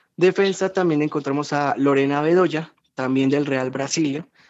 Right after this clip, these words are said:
de Brasil, de portera está Caterine Tapia, del Palmeiras, treinta años, Manuela Vanegas, que está en la Real Sociedad de España,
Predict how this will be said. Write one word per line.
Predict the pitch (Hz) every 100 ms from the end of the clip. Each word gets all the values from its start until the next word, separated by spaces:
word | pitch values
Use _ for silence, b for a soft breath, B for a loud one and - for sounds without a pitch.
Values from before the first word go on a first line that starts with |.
| b _ -
de | 147
Brasil, | 165 175 214 247 - b b b _
de | 135 151
portera | 139 143 143 - 160
está | 165 170
Caterine | 156 165 156 139 135
Tapia, | 165 170 185 110 - _
del | - 135
Palmeiras, | 131 127 135 151 170 202 - - _
treinta | 131 139 147 165
años, | 175 185 220 - b b b b -
Manuela | 147 160 160 165 - _
Vanegas, | 151 185 202 175 165 - -
que | -
está | 131 - 131 -
en | 156
la | 156 143
Real | 135 127
Sociedad | 131 151 139 123
de | 131
España, | 147 - 160 160